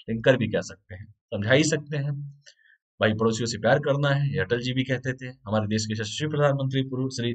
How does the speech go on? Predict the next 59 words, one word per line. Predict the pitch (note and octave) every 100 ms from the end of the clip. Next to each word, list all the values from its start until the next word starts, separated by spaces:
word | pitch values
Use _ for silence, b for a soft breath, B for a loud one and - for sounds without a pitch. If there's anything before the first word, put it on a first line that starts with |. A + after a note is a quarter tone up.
| A#2
स्वर्गीय | - G#2 A2+
श्री | A2+ A#2
अटल | A2 A2+
बिहारी | A2+ A2
वाजपेयी | A2 A2 A2
जी। | G#2 G#2 - - B B B B -
तो | G#3+
हम | F3
भूटान | D3 C3 C3+ D3+
के | F3 F#3
जो | C3 B2+
भी | F3+
विदेशी | F3+ C3+ C3 D3+
संबंधों | - A#2 A2+ A2+ D3
का | D3 D3
कोई | C#3+ F3
भी | E3+
अगर | D#3 C3+
आधार | A#2 G#2 A2+
आज | A2+ -
तक | -
तय | C3 C#3
हुआ | A#2 A#2
है | C#3+
तो | D3+ C#3+
हमेशा | C#3 D3+ F#3 F3+
भारत | A#2 B2
का | D3+
मार्गदर्शन | D3 A2+ A2 G#2+ B2+
उसमें | A2 D#3+
जरूर | C#3+ D#3 B2
रहा | F2
है। | - - _ _ B B B
और | A#2+
जब, | B2+
जैसे | C3 C#3+
मैंने | C#3+
कहा | C#3+ C#3+ D#3+
कि | E3
भारत | B2+ B2 C3+
और | B2
भूटान | A2 A2+ B2+
के | C3 A#2
बीच | A#2 A2+
में | B2+
आज | B2 C3+
से | C3+
नहीं, | C3+
उन्नीस | B2 A2+ A#2+ B2
सौ | A#2
उनचास | G#2+ B2+ D3 C#3+
से | A2 G#2 G#2+ B B B -
आधिकारिक | C3+ C3+ C#3 D3 B2+
राजनयिक | A2+ A#2+
संबंधों | A#2 G#2+ G#2+ G#2+
की | G#2+ D3+
स्थापना | G#2 - F#2+ G#2
हुई | G#2+ G2+ A2
है, | F#2+